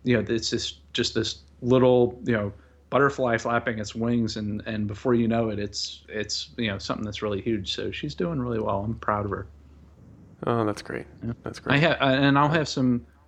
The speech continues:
Speaker 1: big news to report on next episode, I hope, uh, but I don't wanna jinx it by saying anything now.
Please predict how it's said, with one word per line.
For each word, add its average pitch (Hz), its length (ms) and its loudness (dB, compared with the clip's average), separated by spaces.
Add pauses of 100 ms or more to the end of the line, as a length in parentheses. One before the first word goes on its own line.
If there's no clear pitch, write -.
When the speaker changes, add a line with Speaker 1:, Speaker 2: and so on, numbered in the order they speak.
(300)
Speaker 1:
big 156 160 2
news 160 200 2
to 139 80 0
report 131 320 0
on 120 280 2
next 120 300 -4
episode, 110 440 -4
I 104 120 -2
hope, 123 340 0 (160)
uh, 107 200 -2
but 107 140 0
I 107 60 4
don't 107 160 0
wanna 107 140 -2
jinx 104 260 -4
it 104 120 -4
by 98 120 -8
saying 98 320 -6
anything 95 220 -6
now. 95 180 -6